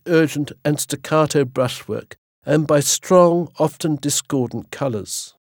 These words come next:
It's almost as though Kirchner here has used his brush not to stroke the paint, but to cut the paint. It has a rather brutal physical quality to it.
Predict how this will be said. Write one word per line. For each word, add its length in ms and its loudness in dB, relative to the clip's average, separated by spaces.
It's 200 -4
almost 480 8
as 180 2
though 200 2
Kirchner 680 0
here 400 0
has 180 -2
used 240 0
his 160 -4
brush 520 -2
not 220 0
to 100 -2
stroke 520 0
the 100 -6
paint, 400 -8
but 160 -6
to 80 -4
cut 320 -10
the 60 -10
paint. 520 -12
It 140 -4
has 220 2
a 60 4
rather 300 4
brutal 600 2
physical 640 -4
quality 460 -2
to 220 -6
it. 260 -14